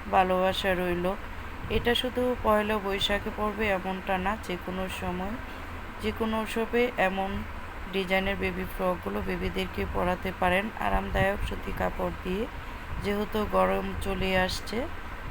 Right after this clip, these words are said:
তো যাই হোক, পয়লা বৈশাখ হচ্ছে একটা উপলক্ষ, আপনারাও তৈরি করবেন। আমি পিছনের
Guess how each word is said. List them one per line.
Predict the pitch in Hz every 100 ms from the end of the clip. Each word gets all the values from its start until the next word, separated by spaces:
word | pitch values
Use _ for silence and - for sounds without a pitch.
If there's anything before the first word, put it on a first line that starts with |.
| -
তো | - 240
যাই | 247 247
হোক, | 240 240 254 - 240 -
পয়লা | 208 208 208
বৈশাখ | 196 196 - 196 202
হচ্ছে | 190 - 202
একটা | 180 - - 196 - - - - -
উপলক্ষ, | 185 196 185 185 - 208 277 - - - - - - -
আপনারাও | - - 185 185 185
তৈরি | 190 185 180
করবেন। | 185 175 202 269 302 -
আমি | 185 185
পিছনের | 208 196 214 208